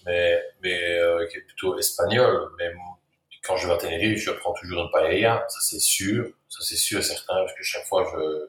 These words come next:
je ne sais pas passer à côté. Euh, des choses que je mange régulièrement là-bas, c'est souvent des, des petites fritures de, de petits supions, des petits calamars, euh, vous voyez, justement avec cette fameuse sauce, euh, moi j'adore ça.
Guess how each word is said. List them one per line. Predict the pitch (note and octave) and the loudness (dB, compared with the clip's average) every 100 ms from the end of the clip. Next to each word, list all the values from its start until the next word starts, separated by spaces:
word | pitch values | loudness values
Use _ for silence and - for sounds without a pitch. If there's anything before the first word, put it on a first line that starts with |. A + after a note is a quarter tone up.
| _ | _
je | _ | _
ne | |
sais | - - | -10 0
pas | F#2 F2 - | 4 4 2
passer | - - - | -4 -4 -4
à | |
côté. | - - - G#2+ - - - _ _ - _ _ | -8 -8 -4 -2 -4 -8 -20 _ _ -20 _ _
Euh, | E2+ E2+ E2 E2 E2+ | 0 2 2 0 -2
des | |
choses | F2+ - - | 0 0 0
que | G#2+ | -2
je | G#2 | 2
mange | G#2 G#2 | 4 4
régulièrement | G#2 G2+ G2+ F#2+ F#2+ G#2 G#2+ G#2 G2+ - | 2 -2 2 2 4 6 6 6 4 2
là-bas, | G#2 G2+ G2+ G2+ | 0 4 6 4
c'est | - | 2
souvent | - F2 F2+ G#2 G#2 | -4 -6 -2 4 4
des, | F#2+ F2 E2 | 2 -2 -4
des | - | -10
petites | - G2 | -10 -8
fritures | - - - G#2 G#2 G2+ | -6 -10 -4 0 0 2
de, | F2 E2+ E2+ | 0 0 -4
de | |
petits | G#2+ - | -6 0
supions, | - - F#2 G2+ G#2 G#2 F2+ | 0 0 -4 -2 0 0 -4
des | D#2 | -10
petits | - - | -12 -12
calamars, | - F3 F3+ F3+ G3 F#3 - D#3+ | -4 2 2 4 4 4 2 -2
euh, | D#3 | -2
vous | D#3 | -2
voyez, | G3+ G#3 G#3 - _ _ _ | -4 -4 -6 -10 _ _ _
justement | - - F#2 G2+ | -10 -4 0 0
avec | A#2 | 2
cette | F#2 | -2
fameuse | - G2+ G2+ G#2 | -4 -4 -4 -6
sauce, | - G#2 G2+ G2 | -4 0 0 0
euh, | - D#2 | -8 -6
moi | E2+ | -6
j'adore | E2 - E2 | -6 -6 -4
ça. | - G#2 - - | 0 2 2 -2